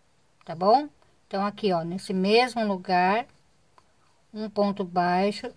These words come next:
e vou seguir fazendo pontos baixos até o final. Então, olha só,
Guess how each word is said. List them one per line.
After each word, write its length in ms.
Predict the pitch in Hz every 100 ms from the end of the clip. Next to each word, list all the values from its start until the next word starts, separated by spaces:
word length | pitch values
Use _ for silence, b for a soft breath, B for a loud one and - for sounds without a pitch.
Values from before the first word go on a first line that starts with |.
| -
e 100 | 220
vou 180 | 190 202
seguir 360 | 202 240 208 208
fazendo 760 | - 233 208 202 208 220 254 _ _ _ _ _ _ _
pontos 520 | 202 208 226 226 233 -
baixos 680 | 190 165 156 - - - _ -
até 560 | 180 - 196 214 233
o 80 | 233
final. 520 | - 269 247 160 147 - _ _ _ _ _ _ _ _ _ _ b b b b b _
Então, 180 | - 220
olha 260 | 233 226 220
só, 340 | - 165